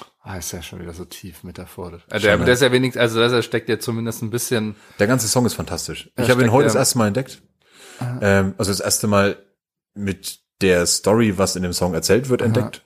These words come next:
Speaker 2: weil das war von dem Folsom Prison Brew-,
Speaker 1: Mhm.
Speaker 2: äh, ähm, ähm, von dieser Live-Aufnahme.
Speaker 1: Ja.
Speaker 2: Der hat in mehreren Gefängnissen, ähm, Alben aufgenommen, was ich immer noch so einen der geilsten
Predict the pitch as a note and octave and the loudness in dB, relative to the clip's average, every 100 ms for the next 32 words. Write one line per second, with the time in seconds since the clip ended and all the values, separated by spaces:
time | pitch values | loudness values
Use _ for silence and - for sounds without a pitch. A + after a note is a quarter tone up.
0 | - F#2 F2 - F#2+ F2+ F#2 F2+ E2+ G#2+ | -4 0 0 2 2 0 0 -2 0 0
1 | G#2+ G#2+ A2+ A2+ F#2+ E2 - F2 E2+ A2+ | 2 0 0 0 0 -2 -4 0 2 4
2 | F2+ F2 F2 F2 F2 D2 F2 F2 E2+ F#2 | 4 4 2 0 -4 -6 -4 -4 -4 -4
3 | F2+ F2+ G2 G2 - - - F#2 F2+ F2+ | 0 4 4 2 -4 -16 -4 0 2 2
4 | F2 E2+ A2+ - - - - - - - | 2 2 0 -4 -10 -14 -12 -14 -4 2
5 | F#2 F2+ F#2 G2+ F#2+ F2+ - A2 F2 E2+ | 2 4 4 6 4 4 2 2 2 -2
6 | D#2+ _ _ _ _ _ _ - - - | -8 _ _ _ _ _ _ -4 -4 -4
7 | G2+ F2+ E2+ E2+ - E2+ F#2+ F2 - F2+ | 2 4 4 0 0 0 2 0 0 2
8 | G2 A2 - - - _ - G2+ G2 F#2 | 4 2 -4 -20 -20 _ -6 0 0 0
9 | - F2+ F2 F2+ - G#2+ A2+ - G#2 G#2 | -2 -4 -2 -2 2 2 2 2 2 -2